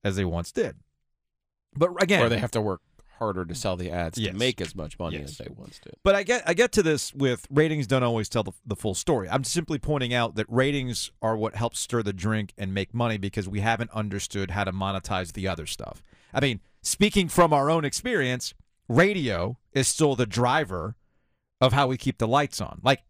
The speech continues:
Speaker 1: old school, you listen, we sell ads. That's what drives and keeps the lights on.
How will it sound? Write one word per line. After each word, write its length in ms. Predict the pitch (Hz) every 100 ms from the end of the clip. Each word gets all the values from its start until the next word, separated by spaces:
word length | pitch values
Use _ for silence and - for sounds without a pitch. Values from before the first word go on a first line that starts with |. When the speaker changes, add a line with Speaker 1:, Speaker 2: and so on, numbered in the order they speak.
| _ -
Speaker 1:
old 220 | 156 175
school, 420 | - - 160 151 107
you 220 | 113 151
listen, 500 | 147 156 - 139 131
we 180 | - 135
sell 240 | - 131 123
ads. 420 | 127 98 69 - - _ _
That's 400 | - 139 190 -
what 180 | 160 190
drives 560 | 110 135 139 135 131 107
and 100 | 117
keeps 260 | - 120
the 100 | -
lights 320 | 107 104 98 -
on. 440 | 104 85 73 71